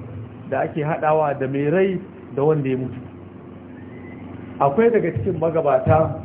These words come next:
wanda aka samu wani ya rasu, sai abokinsa ya mafarki da shi.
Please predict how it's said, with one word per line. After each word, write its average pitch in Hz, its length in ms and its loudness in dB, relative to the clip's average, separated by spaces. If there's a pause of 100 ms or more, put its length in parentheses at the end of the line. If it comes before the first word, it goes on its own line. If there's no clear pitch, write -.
(1700)
wanda 165 300 4
aka 170 220 -2
samu 151 340 0
wani 170 320 0 (1040)
ya 147 240 6
rasu, - 280 0 (1300)
sai 175 220 4
abokinsa 160 720 0
ya 135 80 0
mafarki - 480 2
da 120 160 -4
shi. - 100 -6